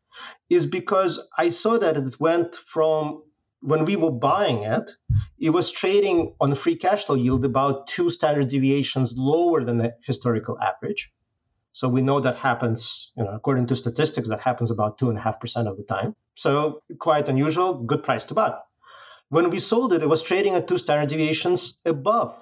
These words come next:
historical average. So then, are you making, are you comfortable making the bet that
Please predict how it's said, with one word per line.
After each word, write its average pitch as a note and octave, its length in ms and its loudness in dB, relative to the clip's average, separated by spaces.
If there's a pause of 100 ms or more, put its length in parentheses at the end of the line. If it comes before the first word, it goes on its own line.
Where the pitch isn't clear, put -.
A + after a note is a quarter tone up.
(120)
historical A#2 520 -2
average. F#2+ 520 -4 (720)
So - 180 -2
then, E3+ 800 0
are D3+ 100 2
you D3 140 0
making, F#3 680 2
are D3+ 100 2
you D3+ 80 0
comfortable E3 440 0
making E3 420 2
the C#3+ 80 2
bet A#2+ 440 -2 (720)
that D3+ 480 2